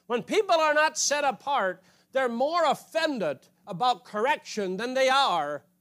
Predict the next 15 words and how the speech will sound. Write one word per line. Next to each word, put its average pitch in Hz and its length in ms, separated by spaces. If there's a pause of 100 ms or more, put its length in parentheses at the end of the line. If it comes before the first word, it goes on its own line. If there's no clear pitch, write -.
about 175 360
sin. 151 380 (1600)
But 269 140
when 269 160
you're 349 160
set 311 260
apart, 254 480
you 294 100
will 320 120
be 247 160
thankful 277 540
if 202 100
the 202 100
pastor 226 460
says, 196 480